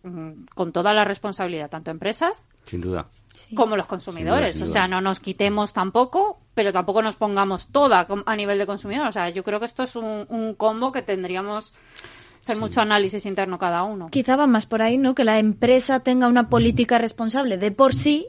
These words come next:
Speaker 3: y
Speaker 1: Exacto.
Speaker 3: que el Black Friday sea una acción comercial, <laughs> pero que incentiva algo que ya es sostenible por
Speaker 1: Eso
Speaker 3: dentro.
Speaker 1: es.
Speaker 3: Entonces, ahí sí que estaría bien enfocado.
Speaker 2: Mm.
Speaker 3: Si es, consume más de algo que está más mal enfocado desde el principio, pues
Speaker 2: Sí.
Speaker 3: es como una bomba.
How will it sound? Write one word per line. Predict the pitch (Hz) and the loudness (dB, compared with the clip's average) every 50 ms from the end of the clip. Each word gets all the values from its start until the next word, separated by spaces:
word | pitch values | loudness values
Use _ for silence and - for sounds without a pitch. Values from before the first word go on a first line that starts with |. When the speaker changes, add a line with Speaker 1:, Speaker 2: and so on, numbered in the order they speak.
| - | -8
Speaker 3:
y | - | -4
Speaker 1:
Exacto. | 220 247 220 180 | -2 0 0 2
Speaker 3:
que | - 220 208 | 0 0 0
el | 208 208 | 0 -2
Black | 196 202 208 214 214 214 | -4 -2 -2 -2 -2 -2
Friday | - 226 214 208 214 220 226 | -2 -2 0 0 0 0 0
sea | 233 247 247 | 0 0 2
una | 247 190 | 2 0
acción | - - - 196 185 185 | -2 -4 -8 -10 -8 -6
comercial, | - 196 214 202 202 - - 240 226 240 277 339 392 | -6 -6 -4 -6 -4 -2 -2 -2 0 -2 -4 -6 -8
<laughs> | 330 - - - - _ - - - - _ _ _ | -10 -12 -14 -18 -20 _ -20 -20 -20 -20 _ _ _
pero | 277 262 240 240 240 240 | 2 4 4 4 4 4
que | - 240 | 4 2
incentiva | 233 226 247 233 226 220 233 226 214 214 | 2 2 2 0 2 2 2 2 2 2
algo | 214 220 233 240 | 2 2 0 0
que | 262 269 | 2 2
ya | 226 214 208 | 0 0 -2
es | 214 | -2
sostenible | - 294 269 - - 220 208 190 185 185 175 | -4 -6 -6 -6 -6 -6 -6 -6 -8 -8 -8
por | 180 185 202 | -6 -4 -2
Speaker 1:
Eso | 202 233 | 0 2
Speaker 3:
dentro. | 247 247 - 165 160 160 | 2 2 2 2 0 -4
Speaker 1:
es. | - - - - - - - - - _ | -6 -8 -10 -12 -14 -14 -16 -20 -16 _
Speaker 3:
Entonces, | - 233 254 226 - 240 - | -4 -4 -4 -2 -4 -4 -6
ahí | - 185 190 202 214 214 | -4 -2 -2 0 0 -2
sí | - 262 | -2 -4
que | - 254 | -4 -4
estaría | - - 202 196 196 196 | -2 -2 -4 -4 -4 -4
bien | 196 196 196 | -6 -6 -6
enfocado. | 196 190 185 - 185 180 - 233 240 226 208 208 | -6 -6 -6 -8 -8 -4 0 0 0 0 0 0
Speaker 2:
Mm. | 208 | 0
Speaker 3:
Si | 196 180 175 214 196 202 | 0 0 -2 -2 -2 0
es, | 220 226 220 - | 0 0 -2 -2
consume | - 233 208 202 185 - 240 247 240 247 247 247 | -2 0 0 0 0 2 4 6 8 8 8 8
más | 247 254 254 254 240 220 202 202 | 8 10 10 10 8 8 4 2
de | 208 202 | 0 0
algo | 202 202 208 208 220 220 - | 2 2 2 0 -2 -2 -4
que | 233 | -6
está | 214 - 208 | -4 -4 -2
más | 220 214 214 202 202 233 - | -2 -2 -2 -4 -6 -8 -6
mal | 214 196 190 202 | -4 -4 -2 -2
enfocado | 196 196 196 208 - 208 202 | -4 -6 -6 -6 -6 -6 -4
desde | 202 196 196 196 | -4 -6 -8 -10
el | 190 | -12
principio, | - 208 - 180 - 196 180 208 208 202 202 | -12 -12 -12 -8 -8 -6 -4 -4 -4 -4 -6
pues | 208 196 - - - - - _ | -8 -12 -12 -14 -18 -20 -20 _
Speaker 2:
Sí. | - - - - 90 82 80 - _ - | -20 -14 -10 -8 -8 -8 -8 -10 _ -16
Speaker 3:
es | - - | -14 -10
como | - - 196 | -8 -6 -6
una | 190 190 | -6 -6
bomba. | 185 185 190 202 185 214 | -6 -4 -4 -4 -4 -4